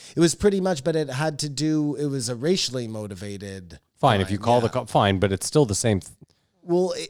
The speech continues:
Speaker 1: it is and it isn't, you know what I mean? Like,
Speaker 2: Fine, it's specifically directed at race, but I mean,
Speaker 1: Right. Yeah.
Speaker 2: yes, it's if you're, "Oh, I'm running through the park and there's a black man
Speaker 1: It's
Speaker 2: in the park,"
Speaker 1: based
Speaker 2: and I
Speaker 1: on that bird watcher,
Speaker 2: Yeah.
Speaker 1: uh, video there,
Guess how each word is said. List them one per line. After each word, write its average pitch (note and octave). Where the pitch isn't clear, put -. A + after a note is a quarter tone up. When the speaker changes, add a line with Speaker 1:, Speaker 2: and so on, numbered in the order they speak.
Speaker 1:
it F#3+
is G3
and E3
it C#3
isn't, C3
you C3+
know C#3
what C3+
I B2+
mean? D#3
Like, C3
Speaker 2:
Fine, A2+
it's F#2+
specifically B2
directed G#2+
at F#2+
race, F#2+
but G2
I -
mean, F#2
Speaker 1:
Right. F2
Yeah. G2+
Speaker 2:
yes, A2+
it's G2+
if F#2+
you're, G#2
"Oh, C3+
I'm G#2
running A2
through A2
the G#2
park A2
and G2+
there's F#2+
a G#2
black G#2+
man G#2
Speaker 1:
It's F#2+
Speaker 2:
in F#2+
the -
park," F#2+
Speaker 1:
based -
Speaker 2:
and -
I C#3+
Speaker 1:
on C#3
that C3
bird B2+
watcher, G#2
Speaker 2:
Yeah. A#2
Speaker 1:
uh, G2
video F#2+
there, D#2